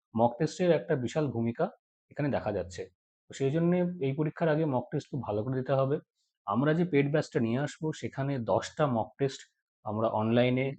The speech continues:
Google ফরম্যাটে দিয়ে দেবো। কোনো অসুবিধা নেই, সেখানে তোমরা এক্সপ্লেনেশন everything পেয়ে যাবে। আ, তো সেটি, আ, যখন অ্যানাউন্সমেন্ট হবে তখন তোমরা দেখতে পাবে। কিন্তু, আ, উম, এমনি হলেও তোমাদেরকে মক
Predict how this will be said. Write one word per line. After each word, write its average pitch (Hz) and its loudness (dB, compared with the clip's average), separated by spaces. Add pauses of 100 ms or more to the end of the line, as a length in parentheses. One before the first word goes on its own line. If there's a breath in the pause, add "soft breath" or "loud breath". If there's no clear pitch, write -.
Google 117 4
ফরম্যাটে 131 2
দিয়ে 110 2
দেবো। 123 2 (340)
কোনো 135 0
অসুবিধা 127 0
নেই, 123 -2
সেখানে 120 -8
তোমরা 117 -2
এক্সপ্লেনেশন 127 -2
everything 170 2
পেয়ে 98 0
যাবে। 87 -6 (840)
আ, 95 -2
তো 117 -4
সেটি, 139 0
আ, 110 2
যখন 123 0
অ্যানাউন্সমেন্ট 139 0
হবে 147 2
তখন 131 -4
তোমরা 131 -6
দেখতে - -8
পাবে। 131 -4 (440)
কিন্তু, 175 2
আ, 113 0 (500)
উম, 95 -14 (120)
এমনি 165 6
হলেও 170 4
তোমাদেরকে 127 -2
মক 98 0